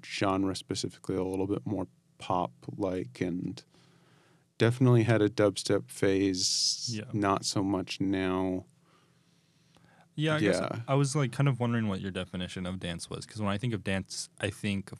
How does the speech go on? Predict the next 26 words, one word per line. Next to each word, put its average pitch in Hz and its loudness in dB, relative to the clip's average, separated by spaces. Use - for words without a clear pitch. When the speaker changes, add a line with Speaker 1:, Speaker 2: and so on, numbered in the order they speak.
Speaker 2:
like, 92 -4
pop 90 -4
with, 95 -8
like, 90 -8
kind 98 -4
of 87 -10
E 113 -6
D 98 -2
M 90 -6
elements, - -10
like, 95 -14
like 92 -2
Black 110 2
Eyed 95 0
Peas 87 -6
or, 104 -8
like, - 0
Speaker 1:
That, 117 8
Speaker 2:
something 123 10
Speaker 1:
yeah, 123 12
Speaker 2:
like 120 8
Speaker 1:
yeah, 107 6
Speaker 2:
that. 95 4
Speaker 1:
that's 113 4
kind 127 6
of, 113 2